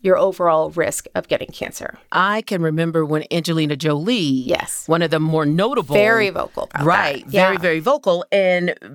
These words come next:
Speaker 2: some people criticized her. And I'm thinking, well, number one, it's her body. Number two,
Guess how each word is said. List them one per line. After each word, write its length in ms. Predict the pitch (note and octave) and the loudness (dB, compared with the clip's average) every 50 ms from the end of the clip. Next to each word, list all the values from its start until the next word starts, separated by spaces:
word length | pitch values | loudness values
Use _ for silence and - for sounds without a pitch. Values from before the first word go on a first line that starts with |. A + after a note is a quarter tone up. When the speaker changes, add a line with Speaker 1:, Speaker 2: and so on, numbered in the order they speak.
| C3 - D3 | -18 -16 -12
Speaker 2:
some 800 | - - - F#3 F3 F3 F3 F3 F3+ E3+ D#3 A2 C#3+ C#3+ G2+ - | -6 0 2 2 4 4 2 2 0 -2 -2 -6 -14 -20 -20 -12
people 340 | - - G3 D#3+ D3 D#3+ D3+ | -6 -4 -4 0 0 0 -2
criticized 680 | - - D#4+ F4+ D#4+ B3+ - - F#3 D#3+ D#3 D3+ - - | 0 0 0 0 0 0 0 0 0 2 0 -2 -2 0
her. 100 | F3+ F3+ | 0 0
And 100 | F3 F3 | 2 0
I'm 120 | E3+ E3+ | -2 -2
thinking, 260 | - F#3+ E3+ D#3+ E3+ | -2 -4 -6 -4 -2
well, 120 | D#3 D3+ D3+ | -2 -2 0
number 220 | D#3 E3 C#3+ D#3+ | 0 -2 -2 -4
one, 400 | E3 A3+ C4 B3+ A3 G#3 G3 E3 | -2 0 0 0 0 0 -2 -4
it's 120 | D#3 - E3+ | -4 -2 -2
her 80 | D3+ C#3 | -2 0
body. 400 | C#3 F#3 B3 B3 F#3+ D#3+ D#3 D#3 | 0 0 0 0 0 0 0 0
Number 220 | D3+ D3 C#3 D3+ | -2 -2 -4 -6
two, 500 | - - - D#4 C4+ G3+ F#3 F#3 F#3+ | -6 -4 -4 -2 0 0 0 -2 -2